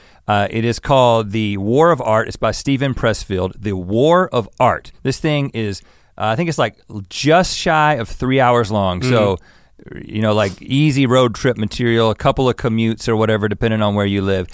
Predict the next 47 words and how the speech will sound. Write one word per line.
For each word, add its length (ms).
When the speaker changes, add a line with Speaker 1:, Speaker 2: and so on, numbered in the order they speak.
Speaker 2:
I, 140
I 120
listened 260
to 60
part 300
of 100
it 100
with 180
you 400
when 200
we 120
were 100
coming 200
Speaker 1:
Yep. 100
Speaker 2:
back 200
for 140
some 220
Speaker 1:
If 120
Speaker 2:
shoot. 80
Speaker 1:
you 160
are, 140
if 340
you 240
are 280
trying 180
to 80
accomplish 500
anything 560
creative 680
at 240
all, 480
and 180
you 100
have 340
that, 380
what 200
he 120
calls 480
the 200
resistance, 840
there's 160
so 240
many 220
things 260
that 160
can 180
be 320